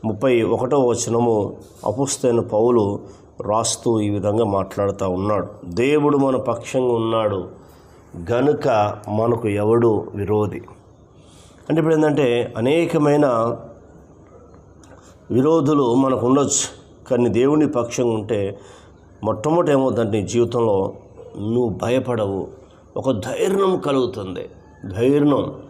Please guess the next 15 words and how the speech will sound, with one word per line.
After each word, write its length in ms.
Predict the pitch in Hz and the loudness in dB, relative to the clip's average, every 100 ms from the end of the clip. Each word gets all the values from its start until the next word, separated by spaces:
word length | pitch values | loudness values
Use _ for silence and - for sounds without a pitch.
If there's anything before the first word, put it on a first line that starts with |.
| - - - - - - | -20 -20 -20 -20 -20 -18
ఎట్లా 220 | - 127 | -6 -2
అంటే, 200 | 117 117 | 0 2
ఆయన 340 | 107 101 98 - - - - - - - - - 120 | 2 0 -4 -6 -14 -20 -20 -20 -20 -20 -20 -8 -2
తండ్రి 280 | 113 123 | 0 0
కంటే 360 | 123 120 120 117 | 0 0 0 0
ఎక్కువగా, 640 | - 120 120 120 110 107 - - 117 | -2 0 2 4 2 -2 -10 -10 -2
తల్లి 300 | 113 123 131 | 2 2 2
కంటే 360 | 127 123 123 | 0 0 0
ఎక్కువగా, 600 | 110 - 117 120 110 92 - - - - - | -2 0 2 4 2 0 -6 -20 -20 -12 -4
స్నేహితుడి 800 | - - 127 131 147 139 143 139 | -4 0 2 4 2 2 0 2
కంటే 260 | 135 117 | 2 0
ఎక్కువగా, 580 | 117 123 123 120 101 78 - - | -2 0 2 4 2 -2 -12 -10
బంధువుల 720 | 95 90 113 131 143 147 147 143 | -8 -2 2 4 4 4 2 2
కంటే 320 | 139 131 123 | 2 2 0
ఎక్కువగా, 680 | - 123 123 127 120 - | 0 0 2 4 2 -2